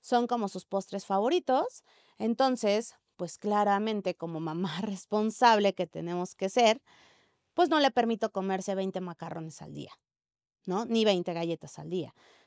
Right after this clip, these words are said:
Entonces es como, el día de hoy puedes comer dos galletas, tú decides en qué horario, pero solo va a haber dos galletas o solo va a haber dos macarrones. Tú decides cuándo te los comes, pero si decides comerlos los dos en este momento,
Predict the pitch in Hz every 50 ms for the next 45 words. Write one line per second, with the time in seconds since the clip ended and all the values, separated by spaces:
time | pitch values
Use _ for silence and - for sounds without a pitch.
0 | _ - 196 196 226 233 233 233 240 220 - 208 196 - - - 196 185 170 160
1 | - - 190 175 190 220 226 226 226 226 233 247 254 262 247 233 - 220 214 214
2 | - - 190 185 190 190 190 185 190 196 196 190 196 190 196 208 233 240 240 -
3 | 240 254 240 - - 220 208 208 - 226 214 202 - 208 202 202 247 233 240 254
4 | 240 247 262 233 - - 190 - - 190 185 180 175 170 170 165 165 165 160 165
5 | 180 208 262 285 285 - 294 302 330 349 - - - 190 - - 190 185 185 180
6 | 180 170 170 175 170 175 175 180 196 196 - 262 277 320 349 330 330 359 466 587
7 | - - _ - - _ _ _ _ _ _ _ _ _ _ _ _ - - 302
8 | 294 294 - 269 247 233 226 - 220 208 196 - - 170 165 - - - 104 -
9 | - - - 180 185 180 - 233 226 220 277 320 381 - - 240 226 233 226 208
10 | 214 196 185 185 175 170 170 208 202 190 - 185 190 196 185 - 190 185 180 185
11 | 233 269 285 247 240 240 240 294